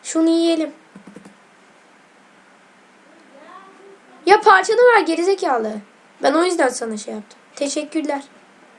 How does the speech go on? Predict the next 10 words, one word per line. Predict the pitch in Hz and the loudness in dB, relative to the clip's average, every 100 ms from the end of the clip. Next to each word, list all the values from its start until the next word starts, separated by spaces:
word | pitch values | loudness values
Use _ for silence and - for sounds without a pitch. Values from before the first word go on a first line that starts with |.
| - - _ - | -20 -20 _ -20
Şimdi | - 311 320 | -8 -4 -2
şunu | - 339 349 | -2 -2 -2
da | 339 | -2
yiyelim. | 269 240 233 277 - _ _ _ _ _ - 523 _ - - - _ _ _ - | -2 -6 -6 -8 -14 _ _ _ _ _ -20 _ _ -20 -20 -20 _ _ _ -2
Aha, | 311 349 | 2 4
ye, | 370 370 359 | 6 4 2
ye, | 370 370 | 0 2
ye. | 381 359 - - - _ - _ _ _ _ _ | 0 -2 -14 -20 -20 _ -20 _ _ _ _ _
Yedik. | 339 466 587 554 - - - _ _ _ _ _ _ _ _ _ _ _ _ _ _ _ _ _ - - _ _ _ _ | 4 4 4 -2 -4 -8 -14 _ _ _ _ _ _ _ _ _ _ _ _ _ _ _ _ _ -20 -20 _ _ _ _
Yedik. | 427 571 659 679 605 - - | 6 6 6 2 0 -4 -6